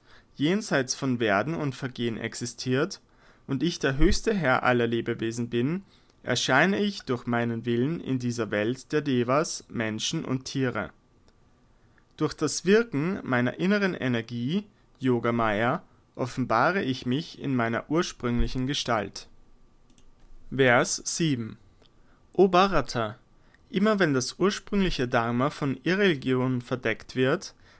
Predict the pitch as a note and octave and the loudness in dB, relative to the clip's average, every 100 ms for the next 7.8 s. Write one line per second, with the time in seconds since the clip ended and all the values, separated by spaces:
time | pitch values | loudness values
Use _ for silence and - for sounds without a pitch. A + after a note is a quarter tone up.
0 | _ - G3 - C3 - B2 A#2 A#2+ D3+ | _ 2 2 2 0 2 2 2 0 -2
1 | E3+ - - C3 B2 A#2+ C3+ C3 G#2 G2 | -6 -6 -4 -2 -2 -2 0 0 0 -4
2 | - - - _ _ _ _ _ _ - | -12 -18 -20 _ _ _ _ _ _ -2
3 | B2+ A#2+ D3 - - B2 - - - _ | 2 2 2 -2 0 0 0 -14 -20 _
4 | _ _ _ _ _ _ _ - D3+ C#3+ | _ _ _ _ _ _ _ -8 -4 -2
5 | C#3 C3+ D#3 G#3+ G3+ D#3 C#3 C3 - C3 | 0 2 2 2 -2 -4 -2 -4 -2 -2
6 | - D#3 F#3 F#3+ - D3 - F#3 G3+ G#3 | 0 0 0 -2 -6 -4 2 2 2 0
7 | G3 C3 C3+ B2+ B2 - D#3 G3 | -2 -4 0 0 -2 -4 -2 -2